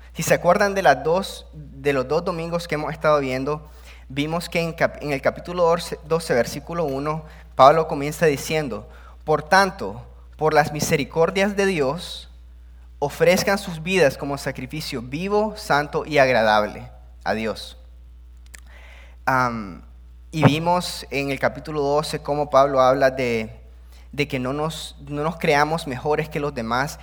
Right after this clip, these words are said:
ni que tampoco nos sintamos inferiores a los demás, que todos, ah, han sido dotados por Dios con ciertos dones y, y que todos somos importantes al cuerpo de Cristo. Después de eso habla un poco de cómo vivir en amor.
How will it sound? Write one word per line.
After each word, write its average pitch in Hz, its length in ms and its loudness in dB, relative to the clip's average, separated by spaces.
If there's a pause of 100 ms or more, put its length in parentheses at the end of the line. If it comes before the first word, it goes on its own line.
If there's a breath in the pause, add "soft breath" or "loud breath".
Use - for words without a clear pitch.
(120)
ni 165 120 -2
que 175 120 0
tampoco 156 420 -2
nos 175 140 -6
sintamos 151 460 -4
inferiores 147 640 0
a 120 40 -2
los 113 140 -6
demás, 110 360 -6
que 120 120 -8
todos, 196 760 -2 (720 soft breath)
ah, 110 220 -4 (540)
han 139 160 0
sido 170 400 -2
dotados 147 640 4
por 131 260 -10
Dios 151 340 -4
con 143 200 -10
ciertos 135 640 -6
dones 131 640 -6 (600 soft breath)
y, 123 380 -4
y 131 80 -6
que 139 120 -6
todos 180 280 2
somos 160 240 -6
importantes 151 640 -2
al 110 120 0
cuerpo 117 320 -6
de 110 100 -6
Cristo. 127 480 -10 (340 soft breath)
Después 127 320 -6
de 139 80 0
eso 139 200 0
habla 135 180 4
un 131 80 -6
poco 135 300 -6
de 127 80 -4
cómo 135 240 -4
vivir 131 300 -4
en 131 120 -4
amor. 135 440 -2